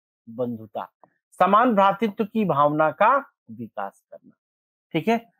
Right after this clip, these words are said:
बंधुता है। तो भारत के संविधान के यदि उद्देशिका का हम उद्देश्य देखें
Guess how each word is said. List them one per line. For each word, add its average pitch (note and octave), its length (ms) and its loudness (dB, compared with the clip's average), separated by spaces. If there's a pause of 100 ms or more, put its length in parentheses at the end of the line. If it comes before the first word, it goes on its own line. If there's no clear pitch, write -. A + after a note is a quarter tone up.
(100)
बंधुता A#2 480 -2
है। G#2 160 -12 (280)
तो F3 40 0
भारत F#3+ 340 2
के C4+ 100 0
संविधान F#3 600 -2
के A3+ 200 0
यदि G#3 200 4
उद्देशिका D#3+ 760 2
का D#3+ 200 -2 (320)
हम A3+ 300 -2 (1300)
उद्देश्य E3+ 540 0
देखें A#2 360 -6